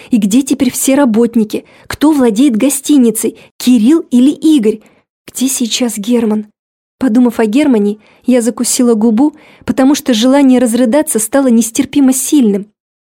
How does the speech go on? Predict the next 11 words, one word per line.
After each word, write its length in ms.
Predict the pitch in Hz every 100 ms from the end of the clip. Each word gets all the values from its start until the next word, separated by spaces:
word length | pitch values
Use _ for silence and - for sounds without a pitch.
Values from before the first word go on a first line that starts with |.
| _
Это 180 | 214 -
ведь 200 | 269 -
с 100 | -
ним 180 | 339 262
я 180 | 214 233
виделась 440 | 294 233 226 208
сегодня 440 | - 240 302 233 -
у 60 | 254
входа 420 | - 330 254 226
в 60 |
усадьбу. 540 | 262 - 330 285 196